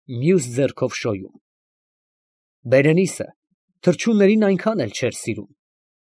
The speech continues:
Նրան ոգևորում էր կյանքի գեղեցկությունը և իր սեփական գեղեցկությունը։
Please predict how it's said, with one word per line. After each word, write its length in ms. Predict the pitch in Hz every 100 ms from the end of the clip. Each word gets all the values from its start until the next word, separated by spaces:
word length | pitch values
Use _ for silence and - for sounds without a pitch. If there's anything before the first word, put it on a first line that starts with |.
| _
Նրան 220 | 127 180
ոգևորում 540 | 160 175 196 180 185 208
էր 80 | 160
կյանքի 400 | - 170 165 202
գեղեցկությունը 800 | 147 156 151 160 175 156 208 214
և 260 | 143 170 160
իր 140 | 214 -
սեփական 640 | 175 156 147 135 127 135
գեղեցկությունը։ 800 | 120 113 - - 110 - 92 -